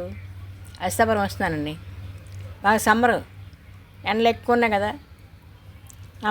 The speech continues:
ముఖం అంతా కూడా నల్లగా మాడిపోయింది చూడండి, నల్లగా అయిపోయింది చూడండి. ఫేస్ ఎలా ఉంది చూడండి, నా ఫేస్ నల్లగా అయిపోయింది కదండి ఎండలకి. పాపం రోజంతా ఎండలో కష్టపడే వాళ్ళు ఎలా ఉంటారండి?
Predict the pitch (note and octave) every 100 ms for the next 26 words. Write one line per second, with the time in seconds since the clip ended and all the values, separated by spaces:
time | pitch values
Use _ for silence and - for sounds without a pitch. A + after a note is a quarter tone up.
0 | G#3 G#3 A3+ A#3 A#3 G#3+ G#3 A3 A3 G3+
1 | G3+ G#3 G3 F#3 F#3 F#3 G3 G3 F#3 E3+
2 | F3 - - - - G3 G3 F#3+ F#3+ F3+
3 | F3 E3 E3 E3 - - - - - F3+
4 | G#3 G#3 G3 F#3 F3+ F3+ F3+ F#3 F3+ F#3+
5 | - - - - - - F3+ F#3+ G#3 A3+
6 | A3+ A3+ A3 A3 A3 G#3+ - G#3 G3+ G3
7 | G3+ G3+ F#3+ F3+